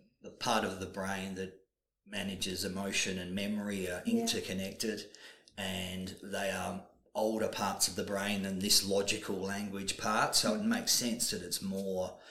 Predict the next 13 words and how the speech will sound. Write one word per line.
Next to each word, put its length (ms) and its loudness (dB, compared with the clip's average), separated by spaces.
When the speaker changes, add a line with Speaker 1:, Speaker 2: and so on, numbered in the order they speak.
Speaker 1:
evol-, 300 0
from 160 -4
an 80 -2
evolutionary 640 -2
perspective, 560 -6
it's 160 -6
actually 500 -4
faster, 400 0
it's 140 -4
more 200 0
Speaker 2:
Yeah. 80 -2
Speaker 1:
efficient. 400 8
So, 240 6